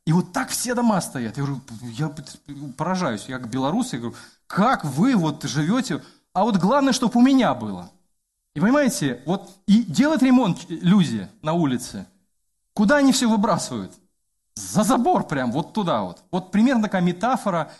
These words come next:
человека, любящего себя, который не связан ни с Богом, ни с другим окружающим миром в виде людей, общества.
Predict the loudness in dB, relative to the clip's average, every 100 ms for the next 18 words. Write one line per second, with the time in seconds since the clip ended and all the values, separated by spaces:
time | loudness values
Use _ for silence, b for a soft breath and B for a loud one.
0 | B -6 -2 -2 0 2 2 0 -4 -6
1 | -4 -6 -4 -4 -2 -4 -2 0 0 0
2 | -2 -2 -2 0 0 0 -2 -2 -4 -6
3 | B B _ 0 2 4 2 2 2 2
4 | 2 0 0 0 0 2 2 0 -2 0
5 | 0 0 0 -2 -2 -4 -6 -8 -6 -8